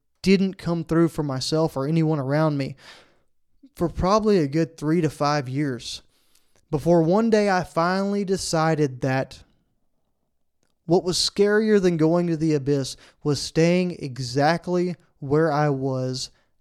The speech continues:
as the exact same person that I was. And whenever I was able to finally decide that for myself, I was finally able to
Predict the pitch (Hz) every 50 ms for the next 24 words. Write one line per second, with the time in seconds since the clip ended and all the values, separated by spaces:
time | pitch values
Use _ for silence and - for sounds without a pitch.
0 | _ _ - 143 147 160 165 160 143 131 139 151 147 143 135 127 139 143 143 143
1 | 143 - - 156 143 139 139 - - 139 135 127 - 135 127 123 120 123 - -
2 | - 50 50 - - - - - - - - _ _ _ _ - - - - -
3 | _ _ _ _ - 165 160 151 160 185 214 226 214 220 202 180 180 196 196 196
4 | 165 151 165 180 170 175 165 - - 151 - - - 147 143 165 180 190 185 180
5 | 180 180 160 131 - _ _ _ _ _ _ _ _ _ - - 156 143 - -
6 | 160 151 156 151 143 135 131 123 117 - 143 143 135 135 - - 143 139 135 127
7 | 123 - 127 127 123 - 139 147 151 143 - - - 180 196 202 202 196 190 165
8 | 165 180 175 160 160 151 - - 147 139